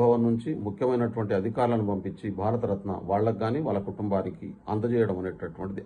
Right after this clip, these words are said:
ఆనవాయితీ. దానికి విరుద్ధంగా నిన్న స్వయాన అద్వానీ గారి ఇంటికి భారత రాష్ట్రపతి గారు అయినటువంటి ముర్ము గారు వెళ్ళినటువంటి పరిస్థితి. అదేవిధంగా భారత ప్రధానమంత్రి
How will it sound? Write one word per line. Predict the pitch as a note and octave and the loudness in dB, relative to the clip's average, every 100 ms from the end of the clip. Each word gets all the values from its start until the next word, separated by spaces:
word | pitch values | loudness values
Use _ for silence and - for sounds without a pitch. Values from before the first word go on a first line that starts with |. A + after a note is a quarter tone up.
| G2+ | -4
ఆనవాయితీ. | F#2+ E2+ D#2+ - - - - - - - - C3 | -4 -6 -10 -16 -20 -20 -20 -20 -20 -20 -4 0
దానికి | B2 A2 A2+ | 0 0 2
విరుద్ధంగా | C3+ C3+ B2+ B2+ A#2 - - G2 | 2 4 4 2 0 -6 -12 -2
నిన్న | B2 B2+ G2+ - - - - - | 0 2 0 -4 -18 -20 -20 -2
స్వయాన | - C3+ E3 D3 A2 | 6 8 8 6 4
అద్వానీ | B2 B2+ A2+ | 2 2 4
గారి | A2+ G#2+ G2 | 4 4 2
ఇంటికి | A#2 C3 A2+ G2+ - - - | 0 -2 -4 -6 -8 -14 2
భారత | A#2 A#2+ A#2+ G#2+ | 4 4 2 0
రాష్ట్రపతి | A#2 A#2+ A#2 G#2+ A2 | 0 -2 -2 2 2
గారు | G#2+ G#2 | 2 0
అయినటువంటి | G2+ G2 F#2+ F#2 G2 | 0 -2 -4 -2 -2
ముర్ము | G#2 B2+ A2+ | 0 2 2
గారు | F#2+ F2 - - | 2 -2 -6 -6
వెళ్ళినటువంటి | G2 G2 - F2 E2 - | -2 -2 -4 -8 -6 -8
పరిస్థితి. | G2 - D#3+ - - - - - - - _ _ _ _ _ _ _ - | -8 -12 -18 -18 -20 -20 -20 -20 -20 -20 _ _ _ _ _ _ _ 0
అదేవిధంగా | C3 D3 C#3 C#3 C3+ C3+ - G#2+ | 6 6 6 4 4 2 0 4
భారత | B2+ D#3 C#3+ | 6 6 0
ప్రధానమంత్రి | G#2+ B2+ D3+ D3 C3+ B2 | 0 4 6 6 2 0